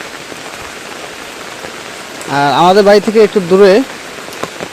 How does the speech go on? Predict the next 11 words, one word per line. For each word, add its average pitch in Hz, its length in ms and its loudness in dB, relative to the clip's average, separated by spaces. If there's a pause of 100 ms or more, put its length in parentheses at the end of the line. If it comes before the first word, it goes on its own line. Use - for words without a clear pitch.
যেটা 180 400 6 (100)
বলা 180 200 6
হয় 170 260 4
যে, 170 140 4 (420)
ইয়া, 156 280 6
বিদ্যুৎ 170 360 2 (300)
চমকালে 175 380 4
যেটা 165 240 0
পড়ে 160 280 6 (440)
আকাশ 147 280 0
থেকে, 127 220 2